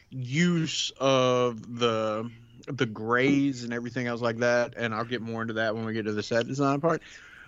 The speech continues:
but I think that the use of the gray and the, the, a lot of the brick, you know what I mean? 'Cause even when you're looking at the outside of the house, it's kinda got, like, that stone look to it. So I think that th-, that kinda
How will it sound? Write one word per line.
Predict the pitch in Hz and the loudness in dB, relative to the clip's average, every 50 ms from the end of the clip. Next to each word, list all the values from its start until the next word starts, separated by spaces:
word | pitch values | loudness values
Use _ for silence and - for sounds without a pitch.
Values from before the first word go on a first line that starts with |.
| - - | -14 -4
but | - 135 135 | 0 2 2
I | 135 | 2
think | 139 - 160 160 156 151 127 101 135 | 2 2 2 2 2 2 0 -2 0
that | 139 127 117 117 110 | 2 2 2 2 0
the | 120 120 | -2 -4
use | 113 113 120 131 135 127 - 123 | -4 -2 0 0 0 0 0 -2
of | 113 110 107 | -2 -2 -2
the | 110 107 | -4 -4
gray | 104 104 110 107 107 107 110 110 113 113 110 113 117 113 - _ - - - - - - - | -4 -2 0 2 2 4 4 4 2 2 0 -2 -4 -6 -10 _ -20 -20 -20 -20 -18 -10 -4
and | 117 123 120 117 110 110 107 107 107 - 110 113 | -2 0 0 0 0 -2 -4 -6 -10 -8 -4 -2
the, | 117 107 104 104 90 - | 0 2 2 0 -2 -4
the, | 101 107 113 113 110 - - | -4 -2 0 0 0 0 0
a | 107 | -2
lot | 110 113 117 117 117 117 | -2 0 2 2 2 2
of | 110 107 | 0 0
the | 107 104 | -4 -6
brick, | 107 107 - 120 117 117 117 120 - - - - - - _ _ - | -8 -8 -6 -4 0 0 0 0 -2 -4 -8 -18 -20 -20 _ _ -6
you | - 135 131 | -2 0 2
know | 127 123 | 2 2
what | 120 117 | 2 2
I | |
mean? | 117 120 123 123 120 | 0 -2 -2 -4 -4
'Cause | 113 120 120 | -4 -4 -2
even | 156 180 175 160 | -2 0 0 0
when | 143 139 | -2 0
you're | 131 127 123 | 0 0 0
looking | 127 135 131 135 127 120 | 0 0 0 0 0 -2
at | 110 | -2
the | 101 95 98 | -2 -2 0
outside | 104 110 113 107 - - - 110 104 104 107 104 104 104 - | 2 2 0 0 -4 -8 -6 -2 0 2 2 2 0 -2 -4
of | - 110 107 | -6 -8 -6
the | 107 | -4
house, | 110 113 104 101 101 104 - - | -2 0 0 0 -2 -2 -6 -10
it's | 85 - | -14 -10
kinda | - - 110 107 104 107 | -6 -4 -2 -2 -2 0
got, | 110 107 82 85 | 0 -2 0 0
like, | 107 107 101 | -2 -4 -4
that | - 104 98 - | -4 -6 -6 -6
stone | - - - - - - 113 113 117 117 113 117 | -8 -10 -10 -10 -6 -6 -4 -2 -2 -2 -2 0
look | 117 117 113 - | 0 0 0 0
to | - 123 123 | 0 0 0
it. | 117 - - - - - - - - | 0 -2 -6 -16 -20 -20 -20 -14 -4
So | - 135 123 | 0 2 2
I | 127 | 2
think | - 151 151 147 135 131 | 2 2 2 0 2 0
that | - 135 127 123 117 - - - | 0 2 2 2 2 0 -4 -8
th-, | - 131 127 127 120 - 123 117 | -12 -8 -8 -8 -8 -8 -10 -6
that | 110 123 123 120 117 104 - | -2 0 0 0 0 -2 -4
kinda | - - 127 120 113 107 | -6 -6 -4 -4 -4 -6